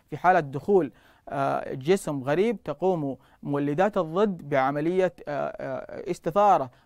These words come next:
للخلايا آه، البائية والتائية لق-، لكي يقوم، آه، لكي يقوم الج-، الجهاز المناعي بمهاجمة، آه، هذا الجسم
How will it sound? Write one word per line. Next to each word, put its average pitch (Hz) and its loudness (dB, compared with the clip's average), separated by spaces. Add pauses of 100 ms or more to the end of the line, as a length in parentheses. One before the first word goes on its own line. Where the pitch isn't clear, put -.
(100)
للخلايا 143 -2 (340)
آه، 131 -4
البائية 165 0
والتائية 170 2
لق-، 160 -4
لكي 160 -6
يقوم، 151 -2
آه، 135 -6 (260)
لكي 151 -2
يقوم 175 0
الج-، 139 -4
الجهاز 151 -2
المناعي 170 -2
بمهاجمة، 165 -6 (420)
آه، 143 -4
هذا 160 2
الجسم 165 -6